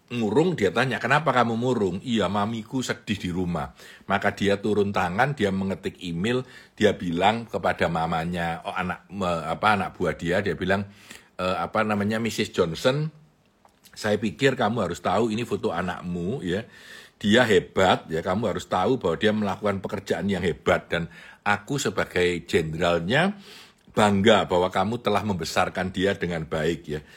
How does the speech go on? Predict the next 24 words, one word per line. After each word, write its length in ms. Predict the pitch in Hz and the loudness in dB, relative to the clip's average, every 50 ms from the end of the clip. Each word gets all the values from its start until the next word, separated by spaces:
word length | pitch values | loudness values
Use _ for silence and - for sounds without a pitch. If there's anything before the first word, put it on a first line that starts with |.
| - - - | -20 -14 -6
Saya 320 | - 98 95 104 107 104 | -2 0 2 2 2 2
percaya 720 | - 101 98 98 - 101 98 95 98 110 123 135 139 127 - | 0 -4 -4 0 2 2 2 2 2 2 4 4 2 0 -2
bahwa 400 | - 92 82 85 90 98 92 87 | -4 -4 -2 0 0 0 0 0
saya 640 | - - 107 92 95 110 127 131 131 135 139 - - - - - - - _ _ | -2 -2 0 0 2 2 2 2 2 2 0 -6 -14 -20 -20 -20 -20 -20 _ _
dan 240 | - 101 95 87 82 82 95 | 0 0 0 0 -2 0 0
U 160 | 107 117 - | 0 0 2
S 240 | 117 117 - - 110 | 0 -2 -2 -2 -2
Marine 560 | 120 156 170 185 208 196 147 101 78 65 - - - - _ _ _ _ _ | 2 4 6 8 8 8 6 4 -2 -6 -12 -14 -18 -20 _ _ _ _ _
bangga 720 | - 107 95 87 82 78 80 101 107 113 120 120 120 - _ _ - - | 2 2 2 2 0 0 2 4 6 6 4 2 -2 -6 _ _ -8 -8
karena 320 | 90 85 87 101 98 92 | -6 -6 -4 -2 -4 -4
dia 320 | - - 92 95 95 85 | -4 -2 -2 0 0 0
berada 320 | - 90 87 78 76 82 78 | -2 -4 -4 -4 -2 -4 -6
di 160 | 73 76 73 | -6 -6 -10
sini." 240 | - 85 78 73 67 - - - - - _ | -10 -10 -10 -10 -12 -14 -18 -20 -20 -20 _
Jenderal 640 | - - 104 98 95 95 101 110 113 110 113 - - | 2 4 6 6 6 6 4 6 6 6 4 2 -2
Earl 400 | - 127 120 117 120 117 113 - - - _ _ - - - _ | 2 2 4 4 4 0 -2 -4 -8 -20 _ _ -20 -20 -18 _
Hailstone. 800 | - 92 98 98 98 95 - - - 95 87 76 69 64 64 - | 0 4 4 4 4 0 -4 -2 0 0 0 0 -4 -12 -14 -6
Keren 240 | - 113 110 - 123 | 0 2 4 4 4
ya. 240 | 104 92 101 101 - - _ _ _ _ _ _ _ _ - _ _ - - - _ _ | 2 0 -2 -2 -6 -16 _ _ _ _ _ _ _ _ -20 _ _ -20 -20 -20 _ _
Bulu 160 | - 87 82 | -10 -8 -8
kuduk 240 | 82 87 78 - 85 | -8 -8 -10 -10 -6
saya 160 | - 101 95 | -4 -4 -4
berdiri. 400 | 78 - 71 67 76 67 67 69 71 - _ - - - - - - - | -4 -6 -12 -10 -10 -10 -10 -12 -14 -16 _ -20 -20 -20 -20 -16 -6 0
Jadi 320 | 110 101 - 147 165 156 | 0 0 2 2 0 0